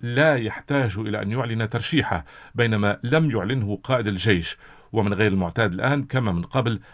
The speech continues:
أن يعلن ترشيحه. انتخاب قائد الجيش يتطلب تعديلاً دستورياً، أعتقد أن حصوله في الوقت الحاضر متعذر إن لم يكن أكثر، لا الظروف الحالية تتيح حصوله.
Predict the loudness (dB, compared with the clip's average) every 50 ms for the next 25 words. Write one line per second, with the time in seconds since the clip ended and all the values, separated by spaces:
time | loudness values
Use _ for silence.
0 | -18 -6 0 0 2 4 4 2 2 2 0 0 -2 -2 -2 -4 -4 -4 -6 -6
1 | -6 -6 -8 -8 -10 -14 -20 -18 -8 -6 -4 -2 -2 -2 0 0 0 0 0 -4
2 | -4 -2 -2 -2 -2 -2 -4 -6 -4 0 0 2 2 2 0 -2 -4 -2 -2 -2
3 | 0 0 0 0 0 -2 -2 0 0 0 0 0 0 2 2 0 0 0 -2 -4
4 | -4 -6 -4 -4 -4 -4 -4 -4 -4 -6 -12 -20 -14 -4 0 0 0 0 -2 -6
5 | -4 -4 -4 -2 -2 -4 -2 -4 -4 -4 -6 -8 -10 -8 -4 -2 -2 0 0 -2
6 | -4 -4 -4 -4 -4 -4 -4 -8 -6 -4 -4 -2 -2 -2 -4 -4 -2 -2 0 0
7 | 0 0 0 0 -2 -2 -2 -10 -18 -18 -6 -2 0 0 0 0 0 -2 -2 -2
8 | -4 -6 -6 -6 -6 -4 -6 -4 -6 -6 -16 -20 -20 -10 0 0 0 2 2 0
9 | -2 -2 -4 -8 -10 -8 -6 -4 -2 0 2 2 2 2 0 -8 -20 -20 -16 -6
10 | -6 -6 -2 0 -2 -2 -2 -4 -6 -4 -6 -4 -2 -2 0 0 0 -2 -4 -8